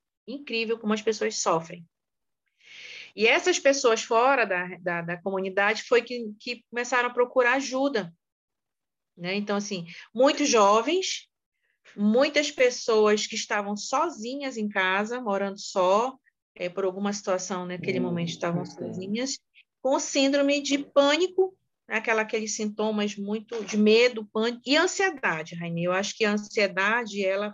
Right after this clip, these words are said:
Speaker 1: foi, foi um dos sintomas que mais aflorou, assim, nas pessoas, né? É,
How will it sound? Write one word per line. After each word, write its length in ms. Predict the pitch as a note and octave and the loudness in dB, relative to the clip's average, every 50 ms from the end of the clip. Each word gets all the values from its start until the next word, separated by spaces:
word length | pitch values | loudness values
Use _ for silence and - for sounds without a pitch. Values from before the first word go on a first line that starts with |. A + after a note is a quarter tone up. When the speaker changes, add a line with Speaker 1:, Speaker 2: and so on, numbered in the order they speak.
| - _ | -10 _
Speaker 1:
foi, 360 | - G3 G3 G3+ G#3+ G#3+ G#3+ - - - - - - - _ _ _ _ _ _ _ _ | -6 -4 -2 -2 -4 -4 -8 -12 -18 -20 -20 -20 -20 -20 _ _ _ _ _ _ _ _
foi 200 | - G#3+ G#3 G#3+ | 0 2 2 4
um 100 | G#3+ A3 G#3+ | 4 2 2
dos 200 | A3+ A3+ G#3 - | 0 -2 -4 -4
sintomas 680 | - G#3+ G3+ G3+ G3+ G3 F#3+ G3 G#3 G#3 G#3 G#3+ G#3 | -4 -4 -4 -2 -2 -2 0 0 2 2 0 0 -2
que 160 | - - G#3 | -4 -6 -6
mais 340 | G3 F#3+ F#3+ F#3+ G#3 G#3+ A3 | -4 -2 0 0 2 2 0
aflorou, 580 | A#3+ A#3 - - C4 C4 C4 A#3 G3+ G3 F#3+ F3+ F3+ F3+ F3+ _ _ | -2 -4 -4 -4 0 0 2 2 2 0 0 0 -2 -4 -6 _ _
assim, 240 | F3+ F3 - - F3+ | -20 -18 -14 -12 -12
nas 180 | E3+ E3+ E3+ - | -10 -10 -10 -8
pessoas, 520 | - F3 F3 - - - - - - - - | -8 -8 -8 -8 -10 -12 -12 -14 -14 -16 -18
né? 100 | E3+ E3 - _ _ _ _ _ _ _ _ _ _ _ _ _ _ _ _ - | -20 -20 -20 _ _ _ _ _ _ _ _ _ _ _ _ _ _ _ _ 0
É, 540 | D#3+ F3+ F3+ F3+ F3+ F3 F3 E3+ D#3+ E3 | 4 6 8 8 8 8 8 8 6 4